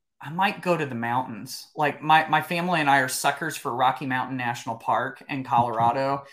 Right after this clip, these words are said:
Um, I, that's, that's kinda, like, my happy place. That's probably where I'd go.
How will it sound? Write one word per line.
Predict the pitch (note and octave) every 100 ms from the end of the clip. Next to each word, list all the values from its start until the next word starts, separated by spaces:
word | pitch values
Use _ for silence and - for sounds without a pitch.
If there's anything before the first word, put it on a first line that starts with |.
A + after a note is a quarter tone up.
| - - -
Um, | B2+ A#2+ A#2 A#2 A2+ -
I, | C#3
that's, | C3 D3 -
that's | D3+ D3+
kinda, | - D3
like, | C3+ B2+
my |
happy | A#2+ G#2+ A#2+
place. | A#2+ G#2 A2+ -
That's | B2+
probably | - A#2 G#2
where | F2
I'd | C3+ -
go. | -